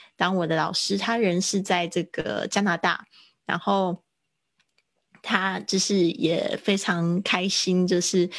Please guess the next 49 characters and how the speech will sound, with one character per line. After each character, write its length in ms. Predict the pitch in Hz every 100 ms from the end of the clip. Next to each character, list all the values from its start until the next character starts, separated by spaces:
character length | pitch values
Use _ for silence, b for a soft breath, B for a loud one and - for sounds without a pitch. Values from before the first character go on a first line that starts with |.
| B B B
我 100 | -
现 180 | 170 190
在 140 | 185
在 160 | 175 175
教 240 | 175 180
你 140 | 185 170
们 240 | - 185
这 180 | - 170
个 240 | - 170 156
旅 200 | 156 151
行 300 | - 160 160
英 220 | 185 196
文， 200 | 175 156
所 120 | 175 175
以 100 | 170
呢， 180 | 165 185
他 160 | 185
也 160 | 180 165
协 260 | - 170
助 280 | 165 - 214 175
我 200 | - -
就 160 | 180
是 120 | 180 185
录 200 | 196 190
了 120 | 160
一 120 | 170
个 140 | 185 180
视 320 | - - 220
频， 320 | - - - - - B B B
然 120 | -
后 80 | 190
来 140 | 170 160
帮 200 | 170 190
助 160 | 196
大 140 | 180 175
家 180 | 165
学 200 | 170 -
英 240 | - 170 175
文。 200 | - -
所 140 | 202
以 60 | 202
今 180 | 220 220
天 180 | 233
呢， 140 | 220 190
我 80 | 165
就 100 | 185
想 240 | - 180
要 80 | 180
来 120 | 185